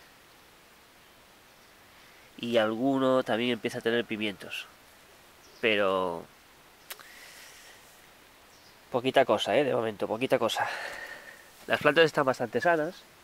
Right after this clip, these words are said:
Se les ve bastante bien, como podéis ver. Pero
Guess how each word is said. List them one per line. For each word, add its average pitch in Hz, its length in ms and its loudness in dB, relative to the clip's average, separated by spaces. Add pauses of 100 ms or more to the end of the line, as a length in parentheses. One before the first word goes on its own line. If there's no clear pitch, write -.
(640)
Se - 140 -6
les 104 120 -2
ve 113 100 6
bastante 113 360 4
bien, 147 360 4 (840)
como 107 180 2
podéis 107 280 4
ver. 135 240 0 (4000)
Pero 123 440 6